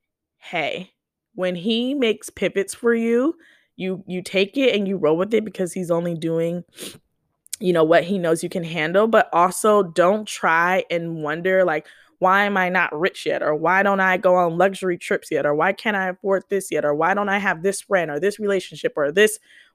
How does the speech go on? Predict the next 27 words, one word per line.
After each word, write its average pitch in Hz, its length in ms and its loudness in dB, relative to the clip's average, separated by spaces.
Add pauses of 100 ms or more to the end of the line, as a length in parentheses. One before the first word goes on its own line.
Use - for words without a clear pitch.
whatever 180 520 4 (720)
right 180 380 0
now?" 165 460 -2 (440)
Because 214 420 -4
sometimes 285 640 0
getting 202 380 0
all 185 300 2
of 208 80 -4
those 180 240 4
things 180 340 -4
at 143 180 0
once 147 680 -4 (160)
can 196 240 -4
be 175 340 -6 (100)
more 185 380 4
overwhelming 185 840 2 (360)
than 185 340 2
the 170 280 6 (280)
process 180 600 0
of 156 260 -4
getting 160 320 -2
to 185 140 0
those 175 400 2 (340)
<laughs> 311 340 4
moments, 180 680 -2
you 196 160 0
know? 180 300 0